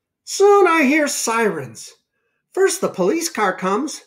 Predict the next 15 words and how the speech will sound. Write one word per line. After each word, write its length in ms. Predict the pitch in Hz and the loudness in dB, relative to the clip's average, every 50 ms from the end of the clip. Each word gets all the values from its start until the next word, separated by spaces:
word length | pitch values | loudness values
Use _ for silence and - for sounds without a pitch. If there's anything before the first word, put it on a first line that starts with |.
| _ _ _ _ _ - | _ _ _ _ _ -12
then 320 | 381 381 415 427 427 403 403 | -4 2 4 4 4 6 4
the 80 | - | 2
fire 420 | - - - 370 370 240 - 294 - | 0 0 0 2 4 4 4 2 0
truck 340 | - - 208 170 156 - | -2 -2 -2 -2 -2 -6
comes. 540 | - - 175 156 135 120 110 - - - - _ _ _ _ _ _ _ _ _ _ _ _ _ _ _ - | -6 -4 -2 -2 -2 -4 -6 -10 -16 -20 -20 _ _ _ _ _ _ _ _ _ _ _ _ _ _ _ -6
I 180 | - 381 453 403 | -2 2 2 4
see 260 | 262 - - 220 190 | 2 2 -2 -4 -4
Fireman 640 | - - - 320 311 311 302 302 294 277 285 294 277 | -4 -4 0 2 2 2 2 2 0 0 0 -2 -2
Joe. 600 | - - 226 220 208 208 214 202 202 - - _ _ _ _ _ _ _ _ _ _ _ _ _ _ _ _ _ _ _ _ _ _ _ _ _ _ _ _ _ _ _ _ _ _ _ _ _ _ _ _ _ _ _ _ _ _ _ _ _ _ _ _ _ _ _ _ _ _ _ _ _ _ _ _ _ _ _ _ _ _ _ _ _ _ _ _ _ _ _ _ - | 2 4 4 6 6 4 4 2 0 -6 -12 _ _ _ _ _ _ _ _ _ _ _ _ _ _ _ _ _ _ _ _ _ _ _ _ _ _ _ _ _ _ _ _ _ _ _ _ _ _ _ _ _ _ _ _ _ _ _ _ _ _ _ _ _ _ _ _ _ _ _ _ _ _ _ _ _ _ _ _ _ _ _ _ _ _ _ _ _ _ _ _ -4
We 180 | 285 330 294 233 | 0 0 2 2
have 240 | 240 294 320 311 - | 2 0 0 -2 -4
to 80 | 277 | -6
get 180 | 208 285 277 269 | -2 -2 -2 0
my 160 | 202 214 214 | 4 2 4
dad 360 | 208 214 202 196 196 190 - | 6 6 4 4 2 0 -4